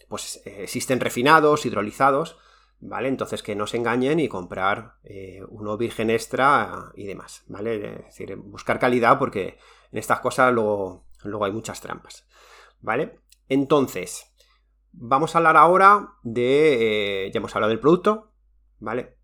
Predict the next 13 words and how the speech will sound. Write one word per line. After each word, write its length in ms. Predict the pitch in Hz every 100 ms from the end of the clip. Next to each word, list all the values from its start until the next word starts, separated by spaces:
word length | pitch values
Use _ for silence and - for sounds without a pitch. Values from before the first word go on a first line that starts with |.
| _ -
Vamos 340 | 104 117 120
a 60 | 120
hablar 160 | 113
ahora 340 | 113 120 123 117
de, 540 | 101 90 87 - - _ _ _ _
de 260 | 107 104 104
lo 140 | 101
que 80 | 101
nosotros 260 | - 127
pensamos 560 | - 110 - 107 98 -
en 140 | 98
Keto 200 | 95 101
Real 360 | 98 101 110